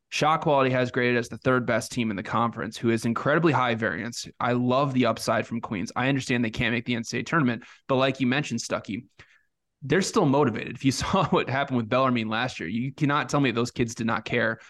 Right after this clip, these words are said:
about winning their conference tournament. So at a hundred to one, I think it's a fantastic price on a team that, if they can get hot, has a tremendous offense,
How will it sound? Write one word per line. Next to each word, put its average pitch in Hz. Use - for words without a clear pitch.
about 117
winning 123
their 107
conference 110
tournament. 110
So 110
at 131
a 131
hundred 156
to 143
one, 127
I 113
think 120
it's 117
a 110
fantastic 113
price 113
on 110
a 107
team 110
that, 110
if 123
they 117
can 110
get 117
hot, 110
has 110
a 101
tremendous 110
offense, 110